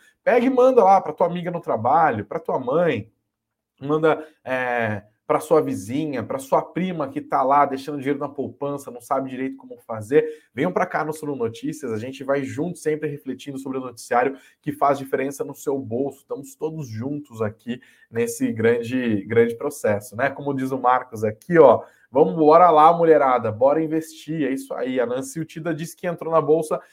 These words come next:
ainda lá em dois mil e dezoito, quando entrou era tudo mato, né, Nancy?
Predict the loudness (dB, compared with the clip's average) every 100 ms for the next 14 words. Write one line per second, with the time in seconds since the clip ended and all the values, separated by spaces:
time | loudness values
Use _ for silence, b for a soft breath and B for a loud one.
0 | B -6 -2 4 4 4 0 -2 -2 -6
1 | -4 -4 -4 2 2 2 -4 -6 -4 0
2 | 2 2 0 -2 -6 -8 -2 2 2 0
3 | -8 -6 -4 -6 -8 -6 -6 -6